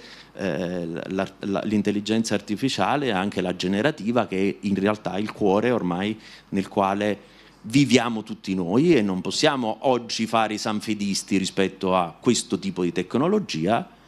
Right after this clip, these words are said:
perché non è stata, è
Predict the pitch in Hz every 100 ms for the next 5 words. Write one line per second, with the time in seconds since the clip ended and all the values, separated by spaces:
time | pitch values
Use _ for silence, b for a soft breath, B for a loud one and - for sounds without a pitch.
0 | b b b - - - 107 90 78 _
1 | _ _ _ _ _ _ _ _ _ _
2 | _ _ 107 113 113 - 104 92 123 165
3 | 247 269 - _ _ _ _ _ _ _
4 | 127 104 110